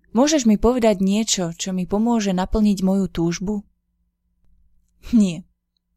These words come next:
naozaj nemôžem. Nikdy,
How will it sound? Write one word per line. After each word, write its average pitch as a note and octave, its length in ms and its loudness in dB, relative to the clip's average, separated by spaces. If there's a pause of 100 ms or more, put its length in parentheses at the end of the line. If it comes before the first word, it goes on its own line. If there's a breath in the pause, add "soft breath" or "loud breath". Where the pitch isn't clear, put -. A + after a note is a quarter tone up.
(120)
naozaj A#3 400 2
nemôžem. F3+ 640 -4 (560)
Nikdy, C4 480 2